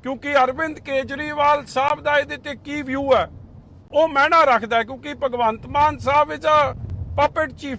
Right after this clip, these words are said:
minister। ਉਹ ਤਾਂ ਹੱਥ ਠੋਕਾ ਨੇ, ਮੈਨੂੰ ਨਹੀਂ ਲੱਗਦਾ ਉਹ ਸਟੈਂਡ ਲੈ ਸਕਣਗੇ, ਕਿਉਂਕਿ already ਵਿਵਾਦ ਖੜਾ ਹੋਇਆ ਕਿ ਉਹਨਾਂ ਨੇ ਪਹਿਲਾਂ ਹਾਂ ਕਰਤੀ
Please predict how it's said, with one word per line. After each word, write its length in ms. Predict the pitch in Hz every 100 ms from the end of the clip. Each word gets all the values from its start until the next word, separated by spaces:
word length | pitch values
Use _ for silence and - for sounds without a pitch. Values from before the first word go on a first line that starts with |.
| -
minister। 440 | 254 233 - 220 - - - - - - -
ਉਹ 100 | 254
ਤਾਂ 200 | 262 294
ਹੱਥ 300 | 269 381 -
ਠੋਕਾ 480 | 254 269 277 277 277
ਨੇ, 200 | 254 226
ਮੈਨੂੰ 360 | 220 220 254 277
ਨਹੀਂ 160 | 294
ਲੱਗਦਾ 320 | 294 285 -
ਉਹ 80 | 285
ਸਟੈਂਡ 380 | 254 254 233 226
ਲੈ 240 | 240 214
ਸਕਣਗੇ, 560 | 226 247 233 233 - - - - - - -
ਕਿਉਂਕਿ 540 | - - 269 277 269 - - - - 202
already 420 | 220 254 277 302 294
ਵਿਵਾਦ 480 | 254 240 247 269 -
ਖੜਾ 240 | 247 277
ਹੋਇਆ 320 | 240 254 262
ਕਿ 200 | 262 262
ਉਹਨਾਂ 320 | 262 262 269
ਨੇ 120 | 269 269
ਪਹਿਲਾਂ 380 | 254 240 262
ਹਾਂ 200 | 214 220
ਕਰਤੀ 580 | 262 262 247 269 254 240